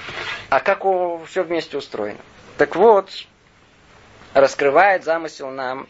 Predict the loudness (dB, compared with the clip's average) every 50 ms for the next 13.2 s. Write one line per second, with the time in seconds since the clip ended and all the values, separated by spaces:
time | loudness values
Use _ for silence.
0 | _ -12 -12 -12 -12 _ -14 -8 -6 -4 -2 0 2 2 0 0 0 0 0 0
1 | 0 -4 -8 -14 -20 -20 -20 -20 -20 -20 -20 -20 -20 -20 -20 -20 -20 -20 -20 -20
2 | -18 -16 -16 -4 -2 0 0 4 6 8 8 8 8 8 6 6 4 2 -2 -8
3 | _ _ _ _ 0 0 4 4 2 4 4 4 2 2 0 -2 -8 -6 -2 2
4 | 2 4 4 2 0 -2 -4 -2 0 0 0 0 -2 -4 -2 -2 -2 -2 -2 -4
5 | -6 -10 _ _ _ _ _ _ _ _ _ _ _ _ _ _ -8 -6 2 2
6 | 4 4 4 2 0 -4 -4 -4 -6 -8 -8 -2 2 2 2 2 2 -2 -4 -4
7 | -4 -6 -6 -6 -6 -8 -10 -12 -12 -16 -18 -18 -18 -18 -18 -18 -4 -2 0 2
8 | 4 6 4 4 4 0 -2 -2 -2 -4 -6 -6 -6 -6 -6 -4 -2 -2 -2 -2
9 | -4 -8 -8 -10 _ _ _ _ _ -20 -20 -20 -20 -12 -6 -2 2 2 2 4
10 | 2 0 0 4 4 4 6 6 4 0 -2 -8 -16 -16 _ -14 -12 -10 -12 -8
11 | -8 -4 0 2 4 4 2 0 -2 -6 -10 -10 -10 -6 -4 -4 -2 -2 -2 -2
12 | -2 -4 -6 -8 -8 -8 -8 -6 -4 0 0 2 2 0 -2 -6 -8 -8 -8 -8
13 | -8 -10 -12 -14